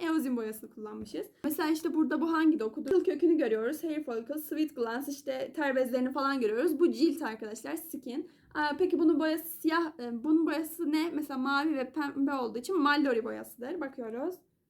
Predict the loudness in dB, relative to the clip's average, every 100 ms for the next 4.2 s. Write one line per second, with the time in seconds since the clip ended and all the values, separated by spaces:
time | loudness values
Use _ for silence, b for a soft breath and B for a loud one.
0 | -4 0 2 2 2 -2 -6 -6 -6 -4
1 | -4 -4 -2 0 0 -2 -2 -4 -4 -4
2 | -4 -6 -10 -8 -6 -4 -4 -4 -6 -6
3 | -4 -4 -6 -6 -6 -6 -8 -8 -8 -8
4 | -6 -6